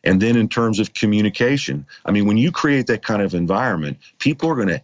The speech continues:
listen to you. They're gonna hang on to every word you say. If you look at what Jesus said at the Last Supper in terms of a leadership talk,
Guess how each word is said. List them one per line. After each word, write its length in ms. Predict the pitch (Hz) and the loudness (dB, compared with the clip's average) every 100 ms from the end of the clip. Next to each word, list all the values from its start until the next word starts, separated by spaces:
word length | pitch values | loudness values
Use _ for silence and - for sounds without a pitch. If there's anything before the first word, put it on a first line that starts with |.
| _ - | _ -2
listen 440 | 107 139 135 98 | 0 0 0 -2
to 80 | 67 | -4
you. 280 | 69 - - _ - | -8 -14 -18 _ -2
They're 160 | 113 | 0
gonna 180 | 143 127 | 0 -2
hang 400 | 85 82 110 123 | -4 -6 -2 0
on 240 | 120 135 117 | 0 0 0
to 100 | 82 | 0
every 220 | 110 117 | 0 0
word 320 | 104 101 90 | 0 0 0
you 80 | 95 | -2
say. 420 | - 107 107 - _ - _ | -2 -2 -2 -4 _ -20 _
If 160 | - 87 | -4 0
you 220 | 117 196 | 2 2
look 200 | 165 143 | 2 0
at 80 | - | 0
what 200 | 101 82 | 0 0
Jesus 400 | 95 120 123 120 | 0 0 0 -2
said 180 | 113 107 | 0 -2
at 120 | - | -2
the 80 | 92 | -2
Last 320 | 90 101 - | 0 -2 -2
Supper 340 | 82 - 80 - _ _ _ _ _ _ - | -2 -2 -10 -10 _ _ _ _ _ _ -2
in 180 | 92 92 | 0 0
terms 380 | - 117 120 95 | 0 0 0 0
of 120 | 90 | 0
a 120 | 87 | -2
leadership 640 | 85 104 127 123 - 82 - | 0 0 0 0 -2 -6 -6
talk, 420 | - 71 64 - | -4 -4 -4 -8